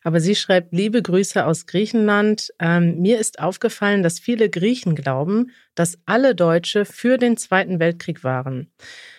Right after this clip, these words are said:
Weil das ist das, was wir in der Schule lernen.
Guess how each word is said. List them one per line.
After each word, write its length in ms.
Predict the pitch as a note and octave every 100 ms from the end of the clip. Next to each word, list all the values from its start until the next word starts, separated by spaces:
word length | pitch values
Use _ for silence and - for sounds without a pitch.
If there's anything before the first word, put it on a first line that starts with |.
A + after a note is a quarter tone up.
| _ -
Weil 160 | F3
das 240 | D#3+ F#3 -
ist 160 | -
das, 320 | D3 F#3+ -
was 180 | F3 E3+
wir 100 | D#3
in 120 | D3
der 80 | F3+
Schule 320 | - A#3 A#3
lernen. 420 | D#3+ B2+ B2+ B2+